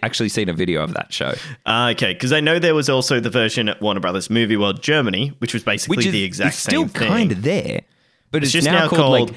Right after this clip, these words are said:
Speaker 1: Crazy Cops. And
Speaker 2: Uh,
Speaker 1: it's
Speaker 2: it's
Speaker 1: not
Speaker 2: called
Speaker 1: the
Speaker 2: Crazy
Speaker 1: exact same.
Speaker 2: Action Stunt Show. <laughs>
Speaker 1: Oh. <laughs>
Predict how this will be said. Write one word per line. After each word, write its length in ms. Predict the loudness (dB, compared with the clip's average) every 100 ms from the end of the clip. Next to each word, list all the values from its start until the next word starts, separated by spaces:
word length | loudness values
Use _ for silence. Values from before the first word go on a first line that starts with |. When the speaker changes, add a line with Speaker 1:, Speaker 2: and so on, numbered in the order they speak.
| -14 -6
Speaker 1:
Crazy 560 | -2 2 2 2 0
Cops. 680 | 0 -2 -2 -8 -8 -8 -10 _ -2
And 120 | 0
Speaker 2:
Uh, 40 | 2
Speaker 1:
it's 80 | 2
Speaker 2:
it's 60 | 2
Speaker 1:
not 60 |
Speaker 2:
called 160 | 2 2
Speaker 1:
the 60 | 2
Speaker 2:
Crazy 420 | 4 4 2 0
Speaker 1:
exact 160 | 0 0
same. 80 |
Speaker 2:
Action 380 | 0 2 2 0
Stunt 440 | -2 -2 -2 -2 -4
Show. 360 | -2 0 0 -2 -4
<laughs> 220 | -4 -2
Speaker 1:
Oh. 500 | 0 0 -2 0 -2
<laughs> 40 | -2